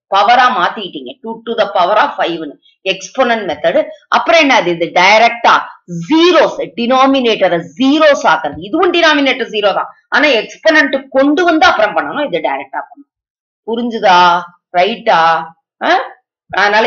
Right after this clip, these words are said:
இந்த, இந்த சம்முக்கு வந்து கொஞ்சம் time எடுத்திருக்குது. இந்த தேர்ட்டி டூ table இந்த மெத்தட்ல செய்யுங்கடி கண்ணு. தேர்ட்டி டூ என்ன பண்ணுங்க, இந்த மெத்தட்ல செஞ்சு பாருங்க. ரைட்டா? அதே மாதிரிதான் எந்த டேபிளா இருந்தாலும் சரி, டூ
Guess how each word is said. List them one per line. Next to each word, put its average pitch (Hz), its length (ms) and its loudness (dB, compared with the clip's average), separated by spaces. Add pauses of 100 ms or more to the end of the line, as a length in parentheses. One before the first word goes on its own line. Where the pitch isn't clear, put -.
(100)
இந்த, 190 160 -6 (140)
இந்த 190 120 -8 (100)
சம்முக்கு 247 280 -4
வந்து 262 200 -8
கொஞ்சம் 240 380 -4
time 208 280 -2
எடுத்திருக்குது. 185 400 -8 (300)
இந்த 196 120 0 (180)
தேர்ட்டி 339 480 2
டூ 339 80 0 (160)
table 190 320 -2
இந்த 170 200 -2
மெத்தட்ல 165 380 -6 (120)
செய்யுங்கடி 160 520 -10
கண்ணு. 294 160 -20 (560)
தேர்ட்டி 233 380 -2 (140)
டூ 233 80 -6 (220)
என்ன 262 200 -2
பண்ணுங்க, 180 260 -6 (360)
இந்த 202 160 -4 (140)
மெத்தட்ல 185 500 -2 (500)
செஞ்சு 185 360 -4 (160)
பாருங்க. 143 500 -4 (1200)
ரைட்டா? 196 340 2 (440)
அதே 254 200 2 (160)
மாதிரிதான் 208 380 0
எந்த 269 280 -4 (120)
டேபிளா 269 320 2
இருந்தாலும் 220 340 -2
சரி, 170 220 -4
டூ 226 60 -8